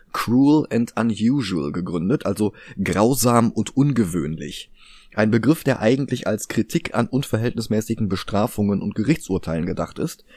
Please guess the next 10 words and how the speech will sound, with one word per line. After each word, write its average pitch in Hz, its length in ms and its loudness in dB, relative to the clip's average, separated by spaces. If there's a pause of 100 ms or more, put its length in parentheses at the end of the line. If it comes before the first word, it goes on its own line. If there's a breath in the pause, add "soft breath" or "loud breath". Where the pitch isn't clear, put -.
(260 loud breath)
und 101 140 -4
der 113 80 4
bei 107 160 4
Nicht-Soziopathen 98 1080 -2
für 147 140 0
gewöhnlich 107 560 2 (180)
nicht 90 440 0
positiv 90 440 6
belegt 85 360 0
ist. - 300 -14